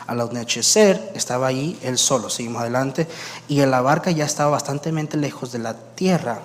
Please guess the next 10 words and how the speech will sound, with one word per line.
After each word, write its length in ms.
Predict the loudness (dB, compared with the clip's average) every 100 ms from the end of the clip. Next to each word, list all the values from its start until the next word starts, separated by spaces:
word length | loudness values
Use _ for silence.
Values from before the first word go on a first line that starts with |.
| -4
zarandeada 840 | -2 0 -2 -4 -2 2 2 0
por 100 | -4
las 220 | -2 0
olas, 280 | 2 0 -2
porque 300 | -4 -6 -6
el 60 | -6
viento 480 | -2 0 0 0 -2
lo 160 | 0
era 180 | 0 -2
contrario. 500 | -4 -4 -2 -2 -6